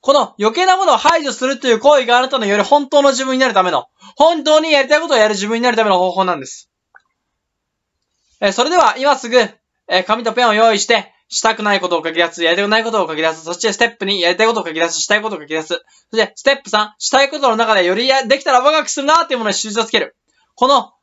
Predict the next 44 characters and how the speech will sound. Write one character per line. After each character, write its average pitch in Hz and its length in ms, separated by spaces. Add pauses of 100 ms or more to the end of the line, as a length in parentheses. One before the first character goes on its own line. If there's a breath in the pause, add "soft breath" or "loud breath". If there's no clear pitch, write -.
(120)
ア 175 120
ク - 80
シ 214 80
ョ 214 40
ン - 20
を - 20
や 202 80
っ 190 40
て 180 80
く 170 60
だ 165 80
さ 165 140
い。 - 140 (1000 soft breath)
え 196 120
ー、 - 20
人 208 160
は 294 300
リ 220 120
ア 240 60
ク 247 40
シ - 80
ョ 285 60
ン 262 60
す 302 80
る 311 80
と 254 180
学 175 220
習 220 180
効 254 160
果 214 60
が 180 60
よ 175 80
り 180 60
高 190 160
ま 240 120
る 214 40
と 196 60
言 170 80
わ 180 80
れ 190 60
て 226 80
る 214 80
ん 190 60
で 190 200